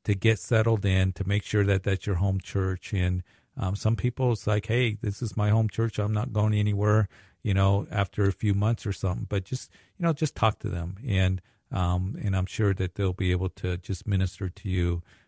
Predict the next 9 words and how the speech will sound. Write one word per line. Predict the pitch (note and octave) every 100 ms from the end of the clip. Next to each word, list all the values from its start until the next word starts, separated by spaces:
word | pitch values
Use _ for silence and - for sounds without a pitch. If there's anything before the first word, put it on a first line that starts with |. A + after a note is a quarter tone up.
| _
uh, | - F2+
those | F#2 F#2 -
kinds | F#2 F2+ F2+
of | E2+ -
answers. | F2 E2+ - F2 -
So | - E2+ E2+ E2+ _ - _ _ _ _ _ _ _ _ _ _ _
appreciate | - D3+ D3+ C#3+
it, | C#3
Juan. | B2+ C3